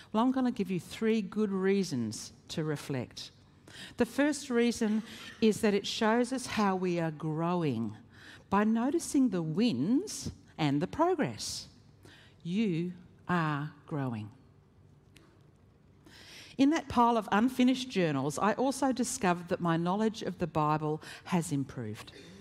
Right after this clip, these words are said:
I found that my questions to God were changing from simple to complex.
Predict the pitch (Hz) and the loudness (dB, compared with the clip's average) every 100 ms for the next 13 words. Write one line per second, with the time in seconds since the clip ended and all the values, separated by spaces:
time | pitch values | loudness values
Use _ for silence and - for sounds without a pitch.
0 | - - - 202 202 208 202 208 180 170 | -18 -18 -2 0 0 0 0 0 0 -2
1 | - 208 208 - 285 302 - 339 277 170 | -2 -2 -4 -2 0 0 0 -6 -2 0
2 | 135 156 165 - 196 170 170 170 147 156 | 0 0 -4 -2 -2 -2 -2 -6 -6 -6
3 | 127 - - 359 - 120 226 - - - | -6 -4 -4 -4 -4 -4 -6 -10 -20 -20
4 | - - 294 - 330 311 151 - - - | -20 -8 -8 -2 -2 0 -2 -4 -8 -12